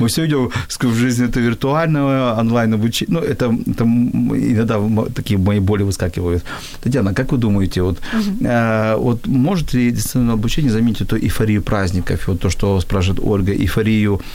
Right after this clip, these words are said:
Speaker 1: э, радости, не только первого сентября, а вот, э,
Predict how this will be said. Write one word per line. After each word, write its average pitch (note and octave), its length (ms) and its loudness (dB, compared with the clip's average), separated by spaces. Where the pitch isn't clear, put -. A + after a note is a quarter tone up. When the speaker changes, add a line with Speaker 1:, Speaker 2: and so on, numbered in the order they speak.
Speaker 1:
э, G2+ 180 2
радости, G#2 760 0
не C#4 100 2
только E3 300 0
первого G#2 100 0
сентября, C3 480 -2
а G#2+ 120 0
вот, B2 280 0
э, A2 540 2